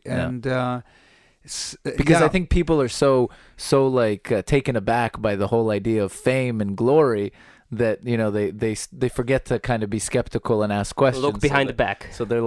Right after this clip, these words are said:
Speaker 1: like, "Oh, famous people," and then they, you know, they
Speaker 2: Exactly.
Speaker 1: get a little nervous.
Speaker 2: Absolutely.
Speaker 1: And,
Speaker 2: And I
Speaker 1: yeah.
Speaker 2: would not be surprised if right now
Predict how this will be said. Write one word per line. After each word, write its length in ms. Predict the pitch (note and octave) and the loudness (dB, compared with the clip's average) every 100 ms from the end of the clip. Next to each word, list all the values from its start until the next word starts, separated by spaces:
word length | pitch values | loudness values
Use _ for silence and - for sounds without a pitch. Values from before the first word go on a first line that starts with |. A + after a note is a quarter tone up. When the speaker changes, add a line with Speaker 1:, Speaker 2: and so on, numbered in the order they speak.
| A2+ | 0
Speaker 1:
like, 100 | A2 | 4
"Oh, 180 | E3+ B2+ | 2 2
famous 500 | - C3 C#3 B2+ - | -2 -4 -2 -4 -4
people," 460 | B2 A2 A2 G#2 | -4 -2 -2 -2
and 100 | G#2+ | 0
then 120 | A2 A2 | 0 0
they, 140 | G#2+ | -2
you 40 | |
know, 60 | G2+ | 0
they 40 | |
Speaker 2:
Exactly. 360 | B2 C3 G3+ B2+ | 2 6 6 4
Speaker 1:
get 160 | C3 C3 | 2 2
a 40 | |
little 220 | B2+ A#2 | 2 2
nervous. 460 | A2+ A#2+ A#2+ A2+ D#3+ | 2 4 4 2 0
Speaker 2:
Absolutely. 440 | G3+ F3 E3+ D#3+ | 0 0 0 0
Speaker 1:
And, 80 | C#3 | 0
Speaker 2:
And 60 | C3+ | 0
I 180 | C3+ | 2
Speaker 1:
yeah. 40 | C#3+ | 2
Speaker 2:
would 120 | C#3 | 2
not 420 | D3+ D#3 D#3+ E3+ | 0 -2 -2 -4
be 100 | - | -4
surprised 560 | E3+ E3+ - E3 F3 D#3 | -4 -6 -6 -4 -4 -8
if 160 | C3 B2 | -10 -8
right 320 | B2 D3 E3 | -6 -6 -10
now 460 | D#3 D#3+ D#3+ F3+ | -10 -8 -10 -12